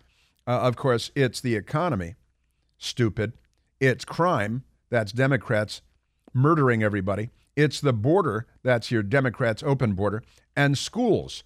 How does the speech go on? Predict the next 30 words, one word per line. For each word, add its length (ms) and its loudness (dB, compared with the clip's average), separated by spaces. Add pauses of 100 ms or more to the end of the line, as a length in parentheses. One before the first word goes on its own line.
(260)
That's 260 0
the 140 0
Democrats 680 0 (200)
trying 320 0
to 100 -2
turn 340 0
boys 400 2
into 140 2
girls 440 0
and 140 -2
girls 280 0
into 160 -2
boys 380 2 (300)
while, 480 2 (480)
you 100 -6
know, 120 2
L 220 4
G 240 4
B 260 0
T 320 -2
Q 400 0
I 340 2
A 260 2
sexualizing 1200 -2 (460)
kindergarten 880 2
students 480 -2
and 180 -2
first 300 -2
grade 280 0
students. 460 0